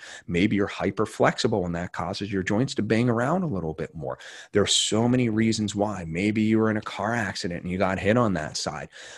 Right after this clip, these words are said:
But once you injure an area, that area is wa-, that area is gonna be much more susceptible to be injured again. I even look at it as, you know, I'm forty-seven. And at this point, even, you know, even a sprained ankle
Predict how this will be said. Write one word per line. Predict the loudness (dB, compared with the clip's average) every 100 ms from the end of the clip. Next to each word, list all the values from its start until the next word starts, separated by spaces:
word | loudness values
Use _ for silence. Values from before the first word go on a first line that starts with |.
| -6
But | -4
once | 0 2 2 0
you | 0 2
injure | 0
an | 2 2 2 -2
area, | -2 2 2 0 -2
that | -6 -6 -2
area | 2 4 2 0
is | -2 0 -2
wa-, | 0 0 0
that | 0 -2 0
area | 2 2
is | 2
gonna | 0
be | 2
much | 4 2 2
more | 0 0
susceptible | -2 -2 -2 0 0 -2
to |
be | -2 -2
injured | -2 -2 -2
again. | 0 0 0 -4 -12 -14 -8 -2
I | 0
even | 2 2
look | 0 2
at | 2
it | 2
as, | 2 0
you | 2
know, |
I'm | 4 2
forty-seven. | 0 2 2 2 4 4 2 -4 _ _ -20 -20 -10 -2
And | 0 0
at | 2
this | 0
point, | 0 -2 0 0 -4 -16 -20 -12 -2
even, | 0 2 0 2
you |
know, | 0
even | 2 2
a | 2
sprained | 0 2 2 4 2 0
ankle | 0 2 -2